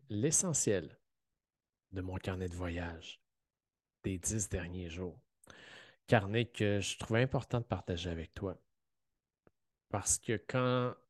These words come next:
euh, je me suis lancé dans mon projet d'écriture, et tu le sais, tu peux aller revoir les épisodes de, de podcast précédents, un de mes souhaits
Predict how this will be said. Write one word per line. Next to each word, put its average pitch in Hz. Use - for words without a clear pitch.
euh, 98
je 98
me 98
suis 92
lancé 101
dans 98
mon 92
projet 92
d'écriture, 92
et 92
tu -
le 87
sais, 139
tu -
peux -
aller 95
revoir 92
les 92
épisodes 92
de, 87
de 87
podcast 92
précédents, 101
un 127
de 110
mes 98
souhaits -